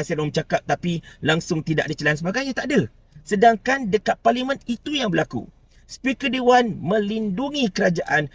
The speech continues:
melindungi Perdana Menteri, melindungi puak-puak ini daripada digrill oleh pembangkang.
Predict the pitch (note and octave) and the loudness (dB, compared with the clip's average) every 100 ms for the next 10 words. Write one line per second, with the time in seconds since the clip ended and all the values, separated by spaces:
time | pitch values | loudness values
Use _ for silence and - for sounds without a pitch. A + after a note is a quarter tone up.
0 | - D3+ D#3+ D3+ G#3+ B3 D4 D4 A#3 G3 | -2 0 0 0 -2 -4 -2 -2 -2 -2
1 | G3 F#3 E3 E3+ - - F#3+ B3 B3 B3+ | -2 -2 -2 -2 -4 -2 4 4 4 2
2 | A#3 A#3 D#4 E4 D#3 - _ _ _ _ | 0 0 0 0 0 -6 _ _ _ _
3 | _ - - - A3+ A3 E3+ C#3 D#3 _ | _ 2 4 4 4 2 0 0 -4 _
4 | - F3+ G3 F#3+ G3 F3 E3+ G#3 C#3 C#3+ | 2 2 4 0 0 -2 -2 -2 -2 -4
5 | C3+ B2+ A#2+ - G2 | -2 -2 -2 -6 -10